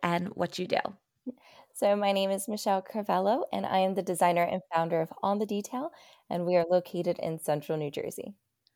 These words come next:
Speaker 1: Awesome. So I obviously am a big fan of All in the
Speaker 2: <laughs>
Speaker 1: Detail, have a few pieces, and I've watched you, uh,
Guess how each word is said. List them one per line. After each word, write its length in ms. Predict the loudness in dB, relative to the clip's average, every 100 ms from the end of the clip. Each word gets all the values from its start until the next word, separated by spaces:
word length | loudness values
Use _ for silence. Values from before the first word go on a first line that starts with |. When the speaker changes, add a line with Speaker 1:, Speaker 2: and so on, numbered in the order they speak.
| _ _ -20 -20 -18 -10
Speaker 1:
Awesome. 680 | -8 -2 6 10 10 6 0
So 380 | 8 12 12 10
I 340 | 8 8 6 6
obviously 1000 | 4 4 -2 -2 -4 -2 0 -2 -4 -6
am 160 | -6 -6
a 140 | -8 -6
big 220 | -6 -6
fan 480 | -6 -4 -2 -2 -4 -4
of 140 | -2 0
All 200 | 0 0
in 60 |
the 60 | 0
Speaker 2:
<laughs> 40 |
Speaker 1:
Detail, 580 | 0 0 2 6 8 6 0 -6
have 180 | 0 2
a 80 | 2
few 260 | 0 -2
pieces, 400 | 2 2 2 -2
and 120 | -2 0
I've 100 | 6
watched 400 | 6 4 -2 0
you, 240 | 4 4
uh, 600 | 4 2 4 4 6